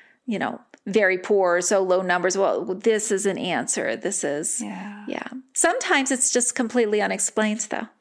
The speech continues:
Speaker 2: Right.
Speaker 1: You know?
Speaker 2: I hate that
Speaker 1: So,
Speaker 2: diagnosis, though.
Speaker 1: I
Speaker 2: That
Speaker 1: know.
Speaker 2: unexplained infertility. That's
Speaker 1: That's a
Speaker 2: just the
Speaker 1: hard
Speaker 2: worst
Speaker 1: one to
Speaker 2: one.
Speaker 1: swallow, because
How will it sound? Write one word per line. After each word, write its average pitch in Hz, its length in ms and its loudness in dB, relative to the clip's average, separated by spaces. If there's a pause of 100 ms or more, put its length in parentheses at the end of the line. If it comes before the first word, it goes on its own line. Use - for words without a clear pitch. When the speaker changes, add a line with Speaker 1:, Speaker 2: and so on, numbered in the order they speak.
Speaker 2:
Right. 208 400 0
Speaker 1:
You 208 100 -2
know? 214 240 -6 (220)
Speaker 2:
I 208 80 -2
hate 240 240 0
that 202 80 4
Speaker 1:
So, 226 60 0
Speaker 2:
diagnosis, 190 560 0
though. 240 80 2
Speaker 1:
I 233 180 2
Speaker 2:
That 220 180 2
Speaker 1:
know. 240 140 4
Speaker 2:
unexplained 214 640 4
infertility. 220 800 -4
That's 262 280 0
Speaker 1:
That's - 20 -2
a 269 60 4
Speaker 2:
just 202 140 0
the 262 40 4
Speaker 1:
hard 233 200 6
Speaker 2:
worst - 120 2
Speaker 1:
one 226 260 2
to 190 80 0
Speaker 2:
one. - 80 4
Speaker 1:
swallow, 208 600 2
because 190 800 -2